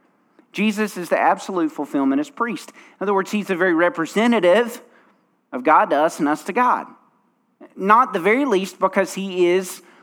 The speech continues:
what God's people were supposed to be.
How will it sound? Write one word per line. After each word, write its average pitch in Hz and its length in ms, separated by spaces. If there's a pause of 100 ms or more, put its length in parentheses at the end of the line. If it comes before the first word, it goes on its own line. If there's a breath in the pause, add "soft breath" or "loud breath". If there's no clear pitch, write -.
what 185 480 (180)
God's 185 300
people 214 320
were 170 160
supposed 226 540
to 147 60
be. 101 300